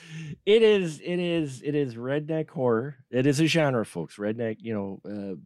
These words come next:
uh, uh, backwoods horror. It definitely is. And watching it again this time, the first time I watched it, I was like, "Eh, okay." You know, it, it, the thing is, there's, there's, watching it again, especially,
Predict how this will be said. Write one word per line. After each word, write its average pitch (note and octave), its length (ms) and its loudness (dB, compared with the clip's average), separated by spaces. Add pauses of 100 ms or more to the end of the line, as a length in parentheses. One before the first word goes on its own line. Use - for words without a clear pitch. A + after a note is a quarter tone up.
(180)
uh, - 20 -16 (1120)
uh, G#2+ 80 -10
backwoods A2+ 520 -2
horror. D#2+ 600 0 (480)
It B2+ 180 0
definitely G#2+ 580 0
is. A#2+ 260 6
And G#2+ 160 4
watching D#3 400 6
it D3 100 6
again B2+ 400 4
this C3 320 2
time, E2+ 380 -6
the G#2+ 100 -4
first D4+ 300 0
time A#3 160 6
I F#3+ 40 8
watched D3+ 360 4
it, D3 80 2
I C#3 80 6
was B2+ 160 -4
like, C3 240 -2
"Eh, C#3+ 460 -8
okay." G#2+ 480 -4 (160)
You D3+ 120 -2
know, C3+ 300 0 (760)
it, F3 160 6 (120)
it, - 180 -4 (720)
the F#3+ 80 2
thing E4 320 2
is, G#3+ 260 8
there's, G3+ 300 4
there's, F#3+ 320 0 (1120)
watching A3+ 360 0
it G#3 100 4
again, F3 320 4
especially, D#3+ 840 0